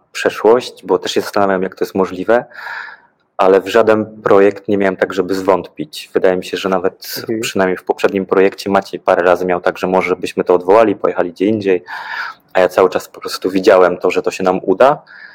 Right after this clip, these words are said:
Speaker 1: i wszystko robiłem dlatego, bo miałem cel, żeby, żeby wyjechać z Polski i spróbować być rok czasu w podróży, więc, e, odpowiadając na pytanie, wydaje mi się, że chodzi tutaj o, o konkretnie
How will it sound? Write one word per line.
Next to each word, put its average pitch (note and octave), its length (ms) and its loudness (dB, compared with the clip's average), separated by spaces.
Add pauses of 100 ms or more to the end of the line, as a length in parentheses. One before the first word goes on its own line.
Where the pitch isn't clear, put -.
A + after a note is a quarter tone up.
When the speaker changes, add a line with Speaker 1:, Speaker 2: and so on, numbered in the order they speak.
(360)
Speaker 1:
i F#2+ 560 0
wszystko - 260 -6
robiłem G#2 280 2
dlatego, G2+ 420 -4
bo G2 120 -4
miałem F#2+ 600 -2 (180)
cel, F2 300 4
żeby, F2 580 0 (1080)
żeby F#2 240 0
wyjechać G2+ 360 4
z - 40 -20
Polski A#2 600 0 (100)
i - 60 -10
spróbować F#2+ 580 2
być - 240 -4
rok F#2 240 0
czasu F2 460 -2 (480)
w - 60 -20
podróży, F#2 580 0
więc, - 420 -16 (120)
e, - 40 -8 (1300)
odpowiadając - 420 2
na G#2+ 80 -4
pytanie, G#2+ 340 0
wydaje G#2+ 240 2
mi G#2 60 -4
się, - 60 -10
że - 80 -2
chodzi G#2 260 -2
tutaj G#2+ 240 0
o, - 140 -8 (180)
o G#2+ 60 4
konkretnie G#2+ 560 0